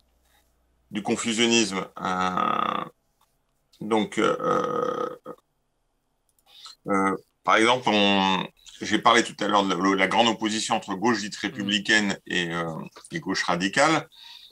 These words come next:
Speaker 1: mais, euh, sur des événements aussi, euh, euh, sur les gilets jaunes, par exemple, les gens qui soutenaient les gilets jaunes,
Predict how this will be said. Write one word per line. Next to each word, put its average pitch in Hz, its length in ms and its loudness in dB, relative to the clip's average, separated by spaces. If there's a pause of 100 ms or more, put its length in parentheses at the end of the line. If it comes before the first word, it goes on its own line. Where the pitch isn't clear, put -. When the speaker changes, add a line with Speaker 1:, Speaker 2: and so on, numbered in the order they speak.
(200)
Speaker 1:
mais, 117 300 4
euh, 101 760 2
sur 107 260 -4
des 107 220 2
événements 139 500 2
aussi, 107 480 -2 (180)
euh, 87 880 -4 (1300)
euh, 92 540 -2 (400)
sur - 200 -2
les 110 120 4
gilets 123 260 6
jaunes, 127 320 2
par 98 160 4
exemple, 127 540 0 (180)
les 107 180 -2
gens 123 160 -2
qui 107 340 -4
soutenaient 127 460 -2
les 113 140 4
gilets 107 260 2
jaunes, 147 480 0